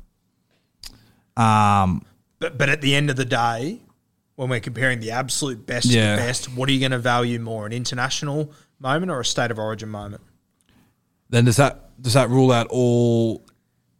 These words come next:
Speaker 1: like, then
Speaker 2: Unfairly, I think unfortunately it does. Just
Speaker 1: Right.
Speaker 2: by,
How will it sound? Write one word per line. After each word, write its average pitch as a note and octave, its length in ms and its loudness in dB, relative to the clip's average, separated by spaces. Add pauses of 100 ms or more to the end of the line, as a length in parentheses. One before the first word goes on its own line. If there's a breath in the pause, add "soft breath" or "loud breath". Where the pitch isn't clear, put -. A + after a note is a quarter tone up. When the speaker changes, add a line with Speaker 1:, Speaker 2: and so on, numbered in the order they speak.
(880)
Speaker 1:
like, G#2+ 220 -2 (260)
then C#3 340 2
Speaker 2:
Unfairly, G#3 540 4
I D#3+ 220 2
think E3+ 200 0
unfortunately D#3 580 -2
it A#2+ 80 -12
does. C#3 300 0
Just D3+ 240 -4
Speaker 1:
Right. C3+ 340 2
Speaker 2:
by, - 40 -14